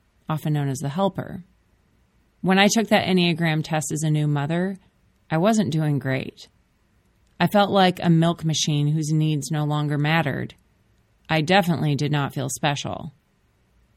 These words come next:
It took me years to figure out how to not be the mother I thought I should be,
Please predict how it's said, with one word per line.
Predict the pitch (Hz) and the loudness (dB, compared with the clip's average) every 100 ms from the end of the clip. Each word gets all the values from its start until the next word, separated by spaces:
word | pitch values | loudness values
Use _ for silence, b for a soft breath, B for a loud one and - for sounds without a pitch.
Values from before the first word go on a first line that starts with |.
| - | -8
It | 180 | -6
took | 214 | 0
me | 233 | 2
years | 220 160 160 151 131 165 - - _ | 2 2 0 0 -2 -8 -12 -14 _
to | 180 | -6
figure | - 180 180 | -2 0 2
out | 170 165 - _ _ | 2 2 0 _ _
how | - 185 | -6 -2
to | 190 | 2
not | 185 190 208 - | 2 2 2 0
be | - 190 185 185 - | 0 4 4 2 0
the | 165 | 0
mother | 156 151 147 | 0 0 -2
I | 139 143 - | -2 -6 -4
thought | 143 170 | -2 2
I | 208 | 2
should | 208 233 | 2 0
be, | 202 220 214 208 | 0 2 0 -2